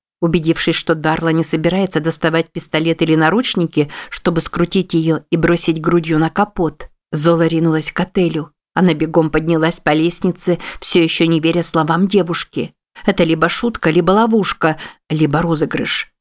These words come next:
Невозможно, чтобы она, чтобы Торн... Ее ноги с таким стуком ударили по лестничной площадке,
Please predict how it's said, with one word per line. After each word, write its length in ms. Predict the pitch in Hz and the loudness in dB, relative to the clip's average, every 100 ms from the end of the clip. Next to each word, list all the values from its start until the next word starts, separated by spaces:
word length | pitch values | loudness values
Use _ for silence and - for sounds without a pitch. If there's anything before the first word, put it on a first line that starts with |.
| _ | _
Невозможно, 580 | 180 170 175 165 156 156 | 2 2 2 0 0 0
чтобы 340 | 160 - 156 151 | 0 0 2 2
она, 400 | 160 165 175 - - - - | 2 0 -2 -4 -16 -18 -8
чтобы 360 | - 170 156 | -2 0 0
Торн... 480 | - 165 165 190 190 _ _ _ _ | 2 2 4 2 -2 _ _ _ _
Ее 220 | - 170 180 | -2 2 2
ноги 220 | 175 165 | 2 -2
с 80 | - | -2
таким 320 | 160 156 170 | -2 0 -2
стуком 460 | - - 170 151 156 | -2 -4 0 2 2
ударили 420 | 160 170 160 156 | 0 0 0 0
по 100 | 160 | 0
лестничной 560 | 165 170 170 - 160 | 0 0 -2 -2 -2
площадке, 760 | 151 165 - 196 196 - 160 | 0 0 0 0 -2 -2 -2